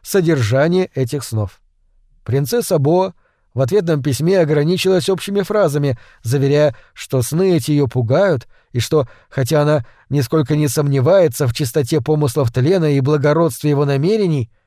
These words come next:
ей не под силу изгнать из своего сознания мрачные образы преследующих её ночных видений. Тлен продолжал брести по висельному лесу.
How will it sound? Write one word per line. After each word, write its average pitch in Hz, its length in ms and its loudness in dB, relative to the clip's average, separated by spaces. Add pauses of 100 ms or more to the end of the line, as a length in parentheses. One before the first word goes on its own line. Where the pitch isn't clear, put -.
(180)
ей 156 300 2
не 151 140 2
под 135 200 0
силу 180 380 0
изгнать 151 380 0
из 147 100 -2
своего 151 300 0
сознания 165 600 0 (260)
мрачные 156 540 0
образы 170 480 0 (180)
преследующих 160 840 0
её 135 220 0
ночных 123 420 -2
видений. 104 440 -6 (600)
Тлен 160 400 0
продолжал 151 560 0
брести 135 420 -2
по 143 160 -2
висельному 127 560 0
лесу. 107 400 -6